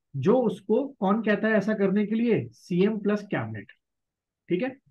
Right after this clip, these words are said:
Chief Minister plus cabinet, जो गवर्नर को बोलेगा गवर्नर को पढ़-, करना पड़ेगा। But point one percent कुछ ऐसी,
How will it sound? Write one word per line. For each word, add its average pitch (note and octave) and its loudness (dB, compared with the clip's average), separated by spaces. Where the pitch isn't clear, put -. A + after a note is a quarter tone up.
Chief F3 0
Minister F3+ 0
plus G3 -2
cabinet, E3 -2
जो G3 0
गवर्नर F#3 0
को G3+ 0
बोलेगा F3 0
गवर्नर D#3+ -2
को G3+ -2
पढ़-, C#3 -4
करना C#3 -4
पड़ेगा। A2+ -8
But B3 2
point A#3+ 2
one A3 0
percent A3+ -2
कुछ A3+ -2
ऐसी, G3 2